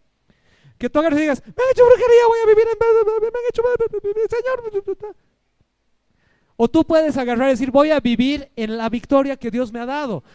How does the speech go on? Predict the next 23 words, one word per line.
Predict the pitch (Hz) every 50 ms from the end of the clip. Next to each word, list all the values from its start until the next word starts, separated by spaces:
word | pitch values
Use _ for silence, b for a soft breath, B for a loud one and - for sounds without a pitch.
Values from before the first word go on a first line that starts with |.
| 156 117
Ningún | 190 214 233 285 320 311
espíritu, | 277 - - 302 294 277 - - 226
ni, | 214
ni, | 208 220 220 226 226
ninguna | 233 254 240 247 240 277 302 294
brujería, | 233 233 240 - 247 247 240 285 285 247 b b b b 139
ningún | 208 226 247 262 277 302 277
demonio, | 269 262 262 285 285 277 269
ningún | 269 269 262 302 302
mal | 294 311 311 294
me | 294 277
toca. | - - 311 339 339 - - 208 151 123 - _ _ _ _ _ -
Nada | 220 240 294 302 311 311 302 285 226 _ _ -
me | 214 247
toca, | - - 311 320 320 - 220 156 123 - _ _ _ _ _
porque | - 233 233 - 269
mayor | 254 262 269 294 311
es | 294 269
el | 269 262
que | - 269
está | 247 - 285
en | 262 247 233
mí | 240 269 311 349 403